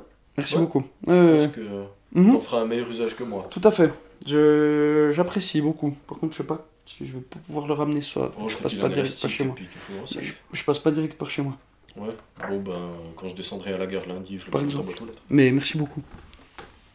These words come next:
Speaker 1: C'est,
Speaker 2: Parce
Speaker 1: c'est
Speaker 2: que moi, j'en ai déjà un qui est trop
Speaker 1: Ouais.
Speaker 2: bien avec, euh, Léon,
Speaker 1: Ouais.
Speaker 2: là-haut.
Speaker 1: C'est une affiche de Fight Club, si, si jamais.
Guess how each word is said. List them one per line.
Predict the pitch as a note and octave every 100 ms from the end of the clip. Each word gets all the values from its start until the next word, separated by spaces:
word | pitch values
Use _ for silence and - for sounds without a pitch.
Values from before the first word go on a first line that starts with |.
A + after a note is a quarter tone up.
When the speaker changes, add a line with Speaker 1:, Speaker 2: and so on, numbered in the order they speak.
| _ _ _ _ _
Speaker 1:
C'est, | -
Speaker 2:
Parce | E3
Speaker 1:
c'est | D#3
Speaker 2:
que | C#3+
moi, | C#3+
j'en | C#3
ai | B2+
déjà | A2+ C3
un | B2+
qui | B2
est |
trop | - -
Speaker 1:
Ouais. | D#3+
Speaker 2:
bien | C3+ B2+ A2+
avec, | G#2+ G#2+ -
euh, | A2 G#2 G2+ G2+ G2 F#2+ F#2+
Léon, | G#2+ A2 A#2 A2+
Speaker 1:
Ouais. | D#3
Speaker 2:
là-haut. | G#3 - - -
Speaker 1:
C'est | -
une | D#3+ D3+
affiche | D3 E3
de | D3
Fight | C#3+ D3+
Club, | - D3+ C3+ A#2+ _ - -
si, | - A#2+
si | A#2 B2
jamais. | C3 B2